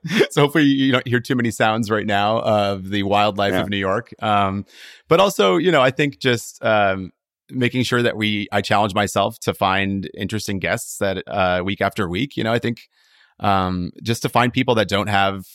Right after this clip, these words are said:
Speaker 1: a lot of representation, maybe too, to find voices that haven't been heard before, and, um, to bring new people into, into the podcast world, and to bring people that are working with interesting new, um,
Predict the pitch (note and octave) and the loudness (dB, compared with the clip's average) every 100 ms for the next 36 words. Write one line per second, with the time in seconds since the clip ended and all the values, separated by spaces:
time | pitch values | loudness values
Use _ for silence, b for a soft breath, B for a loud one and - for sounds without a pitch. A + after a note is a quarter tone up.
0 | _ F2 G2 G2 F#2+ F#2+ G#2+ F2 E2 F2 | _ -6 0 0 0 0 -2 -4 -4 -6
1 | G2 D#3+ D#3 D#3+ F#3+ F3+ F3+ G#3 D#3+ G#2+ | -4 -4 -2 -2 -4 0 0 0 -2 0
2 | A2+ G2 G2+ - G2 F2 F#2 F#2+ F#2+ F2+ | 0 -2 -4 -4 -6 -4 -4 -4 -6 -4
3 | G2 G#2+ - A2 A2 G#2+ F2 E2+ - B | -4 -6 -2 0 2 0 -2 -8 -14 B
4 | B B G2 F#2 F2+ F#2 F2+ G#2+ G2+ F2+ | B B 0 2 0 -2 -2 -2 -2 0
5 | A2+ A2 G#2 A#2 - G#2 G2+ G#2 A2 G2 | 0 2 0 0 0 0 0 -2 -2 -4
6 | F2+ G#2 G2 F#2 F#2+ F2 F2+ F2 - F#2+ | -4 -6 -6 -4 -2 -2 -2 -6 -4 -2
7 | G2 G2+ F#2 - F2+ F#2 G2+ G#2+ F2+ F2 | -2 0 -2 -4 -4 0 0 0 -4 -4
8 | F#2+ F2+ G2 F#2 F2+ F2 F2 F2+ G2 F2 | -6 -6 -6 -2 -2 -2 -4 -6 -6 -6
9 | E2 G#2+ F#2 F2+ F2+ F2 F2+ F2 - B | -8 -10 -10 -10 -8 -4 -4 -6 -10 B
10 | B B B G2 F2 F2 E2+ | B B B -2 0 0 -4